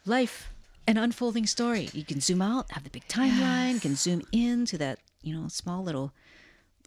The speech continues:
Speaker 1: close-up of what are you doing in this very instant,
Speaker 2: Mm-hmm,
Speaker 1: one of the
Speaker 2: mm-hmm.
Speaker 1: small things that can take up a big space.
Speaker 2: Mm-hmm.
Speaker 1: Um, but there's other ways, o-,
Speaker 2: Yeah.
Speaker 1: other meanings of life is an unfolding story.
Speaker 2: Right.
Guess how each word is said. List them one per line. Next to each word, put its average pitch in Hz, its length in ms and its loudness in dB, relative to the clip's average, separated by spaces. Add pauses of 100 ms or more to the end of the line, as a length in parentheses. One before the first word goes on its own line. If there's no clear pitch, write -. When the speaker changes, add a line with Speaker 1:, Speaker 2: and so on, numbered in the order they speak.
(180)
Speaker 1:
close-up 220 600 0
of 139 340 -4
what 190 140 -8
are 202 40 -6
you 196 80 -4
doing 180 280 -2
in 156 80 0
this 135 140 -4
very 175 220 -2
instant, 170 580 -4
Speaker 2:
Mm-hmm, 185 300 -2
Speaker 1:
one 180 100 -4 (220)
of 214 80 -4
the 175 60 -2
Speaker 2:
mm-hmm. 180 80 -4
Speaker 1:
small 156 480 -4
things 170 480 -6
that - 220 -18
can 135 280 -8 (280)
take - 220 -12
up - 100 -12
a 139 60 -10
big 151 240 -12
space. - 640 -6 (460)
Speaker 2:
Mm-hmm. 190 340 -2 (160)
Speaker 1:
Um, 147 360 -8 (100)
but 185 100 2
there's 180 200 4
other 247 200 2
ways, - 520 -6 (1080)
o-, - 80 4
Speaker 2:
Yeah. 285 140 8
Speaker 1:
other 226 160 6
meanings 202 440 2
of 143 200 -4
life 139 340 -2
is 151 140 -4
an 143 160 -2
unfolding 131 640 -4
story. - 480 -8
Speaker 2:
Right. 170 420 -4